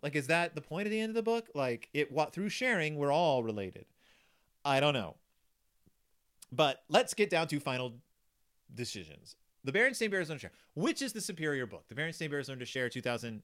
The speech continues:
wait. The Berenstain Bears Learn to Share nineteen ninety-two or the Berenstain Bears Learn to Share two thousand ten? Again, same book, same illustrations, same basic story. Berenstain Bears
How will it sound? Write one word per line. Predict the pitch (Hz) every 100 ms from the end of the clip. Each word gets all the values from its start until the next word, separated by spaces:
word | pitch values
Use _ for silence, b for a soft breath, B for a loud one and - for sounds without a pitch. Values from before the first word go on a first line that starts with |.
| _
wait. | 90 78 b b b
The | 120
Berenstain | 185 175 175
Bears | 165 147
Learn | 143
to |
Share | 127 139
nineteen | 131 113
ninety-two | 110 98 - 170 180 262 311 _ b b
or | - 131
the |
Berenstain | 147 190 180 175
Bears | 147 135
Learn | 127
to | 120
Share | 113 104 98 b b -
two | 180 180
thousand | 160 139 123 110 113 107 - -
ten? | 120 123 90 - - b b b b b b b _ _ _ _ _ _ _ _ _ _ _ _ _ _ _ _ _ _ _ _ _ _ _ _ _ _ _ _ _ -
Again, | 156 135 98
same | - 262
book, | 226 190
same | 208 196
illustrations, | 185 - 196 190 170
same | 185 160
basic | 156 156 151
story. | - - 156 117 92
Berenstain | 131 196 - 196
Bears | 180 165 156 143